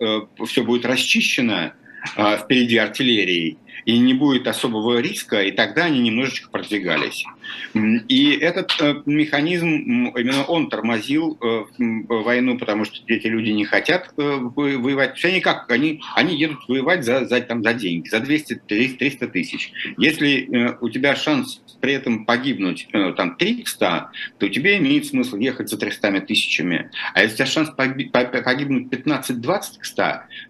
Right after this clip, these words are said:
то триста тысяч — это, это уже не те деньги, за которые имеет смысл доехать.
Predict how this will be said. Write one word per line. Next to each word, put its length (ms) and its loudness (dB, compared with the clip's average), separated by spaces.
то 80 2
триста 360 -4
тысяч — 260 -2
это, 180 -2
это 160 -4
уже 160 0
не 220 0
те 140 0
деньги, 540 -2
за 80 -12
которые 320 -2
имеет 260 0
смысл 380 -8
доехать. 400 -4